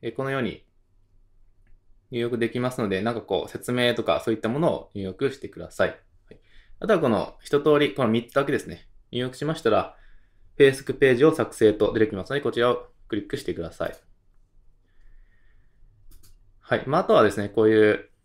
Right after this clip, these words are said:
作成するとカバー画像とかアイコンですね。まあ、ここはロゴとか写真とか、そういったものを設定してください。はい。で、他にもですね、こういう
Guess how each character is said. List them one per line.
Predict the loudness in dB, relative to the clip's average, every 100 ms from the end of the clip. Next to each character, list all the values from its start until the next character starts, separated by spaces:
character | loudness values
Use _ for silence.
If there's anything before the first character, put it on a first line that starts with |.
| _ _ _ _
作 | -8 -8
成 | -2 -2 0
す | 0
る | 0
と | 2 2 2 -6 -6
カ | 0
バ | 4 6
ー | 6
画 | 4
像 | 2 0
と | -2
か | 0 0 0 -14 _ _
ア | -2
イ | 0
コ | 0 -2
ン | -2 -6
で |
す | -8
ね。 | -6
ま | -6
あ、 |
こ | -4 2
こ |
は | 4
ロ | 6
ゴ | 4 4
と | 2
か | 2 2
写 | -4
真 | -2 -4
と | -4
か、 | -8 -10 -14
そ | -6
う | -4
い |
っ |
た | -2
も | -2
の | 0 0 -2
を |
設 | -10 -6
定 | -6
し | -6
て | -10
く | -12
だ |
さ | -8 -10
い。 | -10 _ _ _ _ _ _
は | -20
い。 | -20 _ _ _ _ _ _ _ _ _ _ _ _ _ _ _ _ _ _ _ _ _ _
で、 | -6
他 | -2 0
に | 0
も | 0
で | -2
す | -4
ね、 | -6
こ | -2 2
う | 4
い | 4 0
う | -4